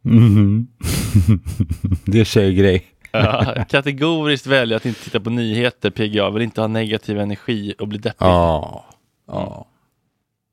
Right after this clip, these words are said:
Speaker 2: Aktivt undra vad Alice Stenlöf ska välja för hårfärg nästa gång.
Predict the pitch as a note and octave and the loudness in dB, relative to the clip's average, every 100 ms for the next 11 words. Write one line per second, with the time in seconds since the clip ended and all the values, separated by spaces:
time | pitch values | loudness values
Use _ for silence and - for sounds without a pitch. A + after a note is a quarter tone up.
0 | _ - E3 - E3 C#3+ D#3 C#3 A2 D3 | _ -4 -4 -4 -8 -4 -4 -4 -2 -2
1 | A#2 B2+ B2 A#2 A2+ - B2 G#2 G#2 - | 0 0 0 -2 -4 -6 -4 -2 -4 -4
2 | G#2+ G#2+ G2+ A#2 - C#3+ C3 B2 A#2 G2 | -4 -2 -2 -4 -4 -4 -4 -2 -4 -2
3 | G#2 G2+ G2 F#2 - | -6 -6 -8 -10 -12